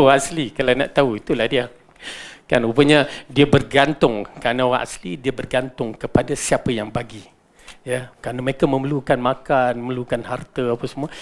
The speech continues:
Ha, siapa yang banyak, uh, supply kepada dia, dia akan ikut. Itu kebiasaan orang asli. Kalau orang Kristian datang pada waktu tu, ha, dia masuklah Kristian.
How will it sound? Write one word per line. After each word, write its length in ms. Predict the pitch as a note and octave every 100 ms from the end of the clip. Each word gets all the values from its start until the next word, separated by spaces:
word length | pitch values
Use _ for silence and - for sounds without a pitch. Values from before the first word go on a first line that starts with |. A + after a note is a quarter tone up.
| -
Ha, 80 | A2
siapa 320 | G#2+ B2 -
yang 160 | D3 C3
banyak, 320 | C3 C3+ C#3+
uh, 320 | C3 C3 C3+
supply 400 | C3+ C#3 - D#3
kepada 240 | C3+ C#3 F#3
dia, 60 | D3
dia 120 | C#3+
akan 180 | - B2 A#2
ikut. 220 | - A2 - _ _ _
Itu 320 | A#2 A#2 C3
kebiasaan 480 | - C3 A#2+ - A#2
orang 320 | A2 A2 C#3 - -
asli. 320 | - - G2 - - -
Kalau 240 | C3 C#3 D#3
orang 80 |
Kristian 400 | D#3 F3+ - G3+
datang 240 | F#3 F#3 G3
pada 160 | G3
waktu 240 | F#3 F#3 G#3+
tu, 320 | D4 F#4 F#4+
ha, 240 | - D#3
dia 80 | D#3
masuklah 400 | D#4 D4 F#3 G3+
Kristian. 560 | G3+ A#3 - E4 A#3